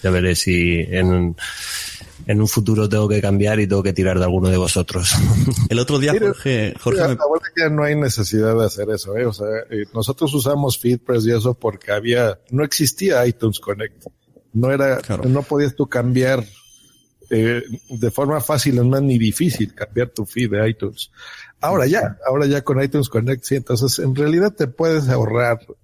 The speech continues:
Speaker 3: FeedPress, eh, puedes mandar tu feed directo. Eh, lo que sí es que sí seguimos recomendando que utilicen plataformas de podcasting, ¿no? Y a pesar que ahora WordPress va muy bien, el experto aquí será Jorge,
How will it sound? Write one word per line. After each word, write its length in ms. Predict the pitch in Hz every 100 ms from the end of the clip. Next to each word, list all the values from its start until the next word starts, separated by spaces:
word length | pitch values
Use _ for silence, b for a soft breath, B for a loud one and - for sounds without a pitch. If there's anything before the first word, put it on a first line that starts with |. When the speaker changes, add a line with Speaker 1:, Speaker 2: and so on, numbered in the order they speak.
| -
Speaker 3:
FeedPress, 680 | - 127 113 135 208 - - _ b b b b -
eh, 320 | - 113 - -
puedes 300 | - 135 135
mandar 520 | 135 110 120 127 135 123
tu 140 | 110
feed 220 | - 117
directo. 560 | 110 110 113 - 170 - _ B B B B
Eh, 220 | - 139 -
lo 200 | 131 131
que 160 | 147
sí 440 | 127 180 196 202 -
es 160 | 151 -
que 200 | 170 131
sí 260 | - 170
seguimos 440 | 156 165 156 165 160
recomendando 600 | - 156 156 151 160 -
que 80 | 131
utilicen 460 | 131 135 135 139
plataformas 720 | 143 127 131 113 131 131 147
de 100 | 135
podcasting, 800 | 117 113 104 135 135 127 104 107
¿no? 180 | 107 143 - - - - - B B B
Y 80 | 127
a 60 |
pesar 340 | - 113 151 139
que 80 |
ahora 180 | 165 160
WordPress 560 | 131 143 143 151 131 117
va 100 | 131
muy 220 | 131 139
bien, 320 | 139 175 180
el 160 | 127 110
experto 460 | - - 131 127 127
aquí 180 | -
será 540 | 113 113 117 117 107 104
Jorge, 520 | - 143 127 175